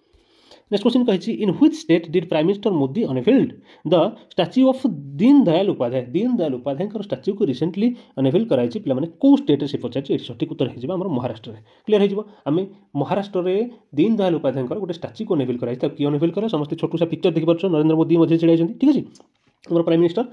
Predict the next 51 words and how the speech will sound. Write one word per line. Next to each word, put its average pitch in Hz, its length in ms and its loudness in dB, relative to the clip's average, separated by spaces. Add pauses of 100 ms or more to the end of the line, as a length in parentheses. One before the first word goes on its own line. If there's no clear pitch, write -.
(200)
ଠିକ୍ 247 100 6
ଅଛି? 143 140 2
ଯଦି 262 140 2
ଦୀନ 196 340 2
ଦୟାଲ 240 180 0
ଉପାଧ୍ୟାୟଙ୍କ 147 440 -6
କଥା 233 140 -2
ଡିସ୍କସନ୍ 143 380 -4
କରିବା, 123 280 -2 (360)
ରିସେଣ୍ଟଲି 262 420 0
ବହୁତ 160 260 -4
ସାରା 226 260 -8
ନାଁ 151 260 -2
ସବୁ 214 200 -8
ଚେଞ୍ଜ 160 340 0
ହେଇକି 185 240 -4 (160)
ତାଙ୍କ 131 180 -2
ନାଁ 165 200 -2
ଅନୁସାରେ 123 240 -4
ରଖାହେଇଛି, 117 380 -10
ଠିକ୍ 208 120 0
ଅଛି? - 140 -2 (260)
କ'ଣ 190 100 0 (260)
ନା, 220 60 -2
ସାର୍, 240 160 0
କାଣ୍ଡଲା 147 380 -2
ପୋର୍ଟ 175 320 4
ଯେଉଁ 190 120 2
ଥିଲା 151 220 2
ଆମର, 151 220 4
କାଣ୍ଡଲା 139 340 0
ପୋର୍ଟର 170 300 0
ନାଁକୁ 139 340 -2
ଚେଞ୍ଜ 123 300 -6
କରିଦିଆଗଲା। 117 400 -10
କ'ଣ 208 140 0
ରଖାଗଲା? 214 320 0 (240)
ସାର୍, 233 180 -2
ଦୀନ 247 280 6
ଦୟାଲ 208 180 4
ଉପାଧ୍ୟାୟ 135 360 -2
ପୋର୍ଟ, 160 280 2 (280)
ଦୀନ 233 260 6
ଦୟାଲ 156 180 4
ଉପାଧ୍ୟାୟ 143 320 0
ପୋର୍ଟ, 151 280 -4
କାଣ୍ଡଲା 170 320 0
ପୋର୍ଟର 208 260 0
ନାଁ 202 160 0
ଚେଞ୍ଜ 202 200 -4
କରିକି 202 240 0